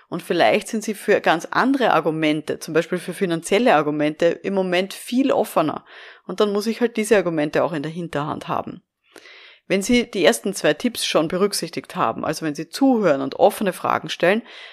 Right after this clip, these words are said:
dann haben Sie wahrscheinlich auch schon ein Gespür dafür, in welche Richtung Sie gut argumentieren können und welches von diesen verschiedenen Argumentationssträngen Sie hier bei dieser Führungskraft verwenden sollten. Wenn Sie das interessiert,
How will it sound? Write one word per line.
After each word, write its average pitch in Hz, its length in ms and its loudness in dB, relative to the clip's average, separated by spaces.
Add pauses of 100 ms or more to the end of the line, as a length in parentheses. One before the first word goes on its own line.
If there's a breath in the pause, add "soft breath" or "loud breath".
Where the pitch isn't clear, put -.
(120)
dann 175 220 -6
haben 196 160 4
Sie 269 140 0
wahrscheinlich 208 400 2
auch 202 40 -2
schon 202 200 -6
ein 180 100 -4
Gespür 254 460 0
dafür, 214 480 2 (300 loud breath)
in 185 220 -6
welche 233 520 4
Richtung 208 340 0
Sie 208 140 -4
gut 233 240 0
argumentieren 190 680 0
können 139 320 -4
und 156 140 -6
welches 233 480 0
von 208 140 -2
diesen 202 200 -6
verschiedenen 240 640 0
Argumentationssträngen 185 1160 0 (420 loud breath)
Sie - 220 -6
hier 214 320 2
bei 277 160 4
dieser 214 240 0
Führungskraft 196 600 0
verwenden 135 360 -2
sollten. - 460 -12 (1400 loud breath)
Wenn 185 200 2
Sie 254 80 2
das 240 160 2
interessiert, 220 760 0